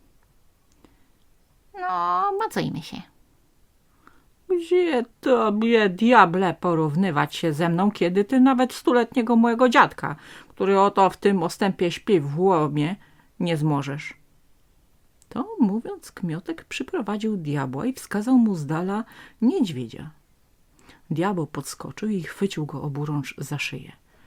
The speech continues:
Niedźwiedź ryknął, ścisnął diabła w swych łapach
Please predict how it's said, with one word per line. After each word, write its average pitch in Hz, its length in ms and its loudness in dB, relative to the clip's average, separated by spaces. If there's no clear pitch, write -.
Niedźwiedź 160 560 -4
ryknął, 160 560 -4
ścisnął 165 600 -2
diabła 156 380 -4
w - 100 -14
swych - 360 -8
łapach - 380 -6